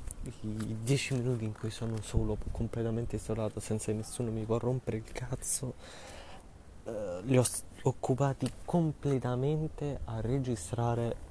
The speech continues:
la canzone, a cantare la canzone. E, sì, il testo c'è tutto, la base c'è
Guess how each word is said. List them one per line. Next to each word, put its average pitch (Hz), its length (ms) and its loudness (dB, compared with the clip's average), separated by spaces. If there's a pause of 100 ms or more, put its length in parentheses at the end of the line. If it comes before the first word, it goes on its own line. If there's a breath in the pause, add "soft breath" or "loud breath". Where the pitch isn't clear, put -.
(340)
la 120 140 6
canzone, 110 500 2 (840 loud breath)
a 110 100 6
cantare 117 480 6
la 113 140 6
canzone. 107 640 0 (720)
E, 110 600 2 (1800 loud breath)
sì, - 220 4
il 127 160 4
testo - 360 2
c'è - 160 -2 (100)
tutto, - 380 2
la 123 120 0
base 135 460 0
c'è 160 420 -2